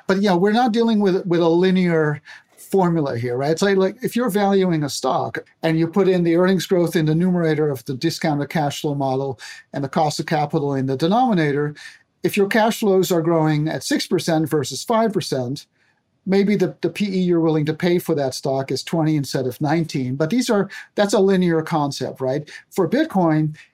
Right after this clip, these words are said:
one S curve, which is up and to the right,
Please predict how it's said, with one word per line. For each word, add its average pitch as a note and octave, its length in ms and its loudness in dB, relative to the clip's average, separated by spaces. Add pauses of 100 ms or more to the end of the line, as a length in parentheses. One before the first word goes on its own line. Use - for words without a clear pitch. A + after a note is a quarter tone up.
(340)
one G3+ 260 0
S F#3+ 260 0
curve, D#3 560 -2
which E3 320 -2
is - 240 -4 (220)
up F3+ 160 0
and D#3+ 120 -2
to G3 120 0
the D#3 80 2
right, D3 400 0